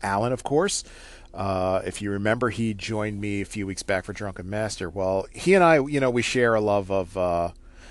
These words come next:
films, very similar types of films, including martial arts films.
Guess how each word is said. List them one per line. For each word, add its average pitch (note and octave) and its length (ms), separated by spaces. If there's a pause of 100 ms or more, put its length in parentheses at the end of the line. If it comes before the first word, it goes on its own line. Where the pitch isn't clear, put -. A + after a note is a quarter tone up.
(120)
films, G2 500
very G2 220
similar G2 320
types F#2 320
of - 80
films, A2 500
including G2 380
martial F#2 340
arts F#2 240
films. D#2+ 560